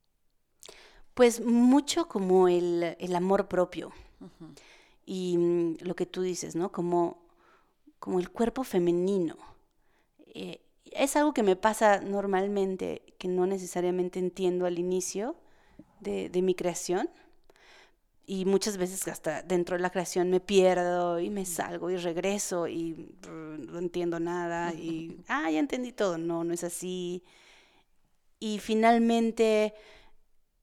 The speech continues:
Speaker 1: em, entre más lo voy haciendo y construyendo, voy entendiendo de qué estoy hablando.
Speaker 2: Ok.
Speaker 1: Y ahorita entiendo muy bien que tie-, que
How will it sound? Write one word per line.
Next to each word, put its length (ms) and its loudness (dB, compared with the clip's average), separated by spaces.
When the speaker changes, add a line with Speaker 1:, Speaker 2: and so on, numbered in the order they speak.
Speaker 1:
em, 760 -2
entre 260 -4
más 280 2
lo 140 0
voy 160 0
haciendo 640 -2
y 100 -14
construyendo, 1040 0
voy 220 -4
entendiendo 840 0
de 160 -6
qué 100 -14
estoy 220 -6
hablando. 440 -10
Speaker 2:
Ok. 340 -16
Speaker 1:
Y 180 0
ahorita 720 2
entiendo 540 -2
muy 340 -2
bien 440 -2
que 100 -12
tie-, 340 -6
que 360 -6